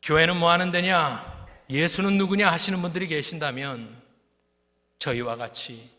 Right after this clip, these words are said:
영생의 소망을 갖고 살아가시는 그 복된 곳에 제가 초대를 합니다. 그 영원하신 예수와 어떻게 영원히 살 수 있는지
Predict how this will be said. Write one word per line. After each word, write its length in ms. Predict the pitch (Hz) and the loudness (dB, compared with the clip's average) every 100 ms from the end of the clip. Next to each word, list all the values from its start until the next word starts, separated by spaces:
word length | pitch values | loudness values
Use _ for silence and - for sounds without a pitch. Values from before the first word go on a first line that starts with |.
| _ _ _ _ _ _ _ _ _ _ 123 | _ _ _ _ _ _ _ _ _ _ 2
영생의 520 | 156 175 175 180 180 | 4 4 2 2 0
소망을 460 | 175 175 170 165 165 | -2 -2 0 -2 0
갖고 680 | 156 143 170 147 117 104 - - _ _ _ | -2 -4 -4 -4 -6 -10 -20 -20 _ _ _
살아가시는 920 | - - 156 147 135 147 135 127 110 107 _ _ _ - | -4 0 0 0 -2 -6 -8 -10 -12 -20 _ _ _ -6
그 140 | 233 | -4
복된 480 | 226 165 - 185 180 | 4 4 4 -4 -4
곳에 600 | 160 - 151 113 101 - _ _ _ _ _ | -6 -4 -4 -6 -12 -20 _ _ _ _ _
제가 500 | - 139 117 117 104 101 98 _ _ _ _ _ _ | -6 -6 -4 -6 -8 -14 -20 _ _ _ _ _ _
초대를 760 | - 185 147 120 113 107 107 | 0 2 0 2 0 -2 -6
합니다. 380 | - 110 92 - - _ _ _ _ _ _ _ _ _ _ _ _ _ _ _ _ _ _ _ _ | -10 -12 -12 -20 -20 _ _ _ _ _ _ _ _ _ _ _ _ _ _ _ _ _ _ _ _
그 200 | 233 220 | 0 6
영원하신 680 | 185 208 208 196 185 220 156 | 6 6 4 2 2 -2 -2
예수와 680 | 143 185 190 - 180 185 180 | 0 0 0 -2 0 2 2
어떻게 840 | 165 185 185 185 - 185 175 156 | 2 -2 0 -4 -2 -2 -2 0
영원히 500 | 131 147 156 156 160 | 0 0 0 -4 -6
살 220 | 156 165 | -6 -6
수 160 | 151 - | -4 -6
있는지 840 | 151 143 139 143 151 156 156 - | -6 -8 -8 -8 -8 -10 -14 -20